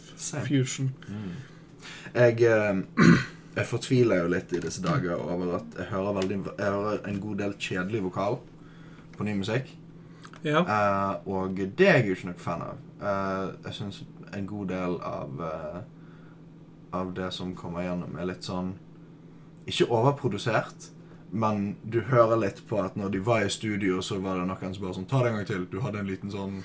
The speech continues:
Speaker 1: du, du
Speaker 2: Ja.
Speaker 1: hadde en greie." Jeg bare sånn, "Men jeg liker de greiene." Så ja, det er noe med det. Og det er jo på en måte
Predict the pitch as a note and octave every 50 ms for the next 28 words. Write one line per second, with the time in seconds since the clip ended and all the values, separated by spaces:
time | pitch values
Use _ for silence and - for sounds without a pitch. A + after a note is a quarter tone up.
0 | - - - - - - - - - - - - - - - A2+ G2+ F2+ - E3
1 | D#3 D3+ C#3+ B2 C3+ B2 A2+ A2+ G#2+ G2+ G2 G2 G2 - G2+ F2+ F2+ F2+ G2+ G#2
2 | G2+ A2 A2 G#2+ - C3 C3 C3+ C#3+ C#3+ C#3 D3 D3+ C3+ E3+ D3 C#3 C3 B2+ A#2
3 | A#2 A#2 A#2+ B2 A#2+ - - - - - - - - - - - C3+ A#2+ A#2 -
4 | A2+ A2 G#2+ G2+ A#2 A2 G2 F#2+ F2+ - - - - - - B2 B2+ B2 C3+ C3
5 | B2+ A#2+ A#2 A#2 - - A2+ G#2+ G2+ G2+ - A#2 A2